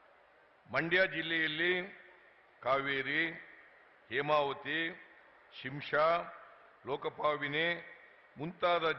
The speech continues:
ಜೀವನದಿಗಳು ಹರಿಯುತ್ತಿವೆ. ಕನ್ನಡ ಸಾಹಿತ್ಯ ಪರಂಪರೆಯನ್ನು ಸದಾ ಕಾಲಕ್ಕೂ ಮೆರೆಸಿರುವ ಮಂಡ್ಯ ಜಿಲ್ಲೆ ಅಪ್ಪಟ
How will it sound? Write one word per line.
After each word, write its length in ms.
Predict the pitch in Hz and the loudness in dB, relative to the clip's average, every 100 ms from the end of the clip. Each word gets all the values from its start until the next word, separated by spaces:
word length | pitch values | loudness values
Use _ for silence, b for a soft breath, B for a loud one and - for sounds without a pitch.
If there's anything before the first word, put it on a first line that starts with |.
| 120 | -2
ಜೀವನದಿಗಳು 680 | 185 190 170 156 151 156 156 143 | -4 -2 -2 -4 -4 -4 -4 -2
ಹರಿಯುತ್ತಿವೆ. 680 | 135 151 151 - 143 131 85 - - - - - _ _ _ _ | -2 -2 -4 -4 0 0 0 -8 -18 -20 -20 -20 _ _ _ _
ಕನ್ನಡ 240 | 135 165 170 160 120 | -6 -2 0 0 0
ಸಾಹಿತ್ಯ 440 | 135 190 175 - | 0 -2 -6 -4
ಪರಂಪರೆಯನ್ನು 720 | 156 170 - 165 160 160 147 117 - - - - - - - | -2 -2 -4 -4 -2 -2 -4 -6 -10 -20 -20 -20 -20 -20 -10
ಸದಾ 300 | 131 151 180 190 190 196 190 | -4 2 4 6 6 4 2
ಕಾಲಕ್ಕೂ 380 | 170 175 170 156 156 | 0 0 -2 -6 -4
ಮೆರೆಸಿರುವ 460 | 151 151 156 156 143 104 - - - - - _ - | -4 -4 -6 -4 -2 -2 -6 -18 -20 -20 -20 _ -6
ಮಂಡ್ಯ 360 | 120 151 160 151 139 | -4 -2 -2 -2 -4
ಜಿಲ್ಲೆ 260 | 185 190 151 131 - - - - - - 135 | 0 2 2 0 -8 -16 -20 -20 -20 -6 -4
ಅಪ್ಪಟ 460 | - - 180 175 | -4 -4 -2 0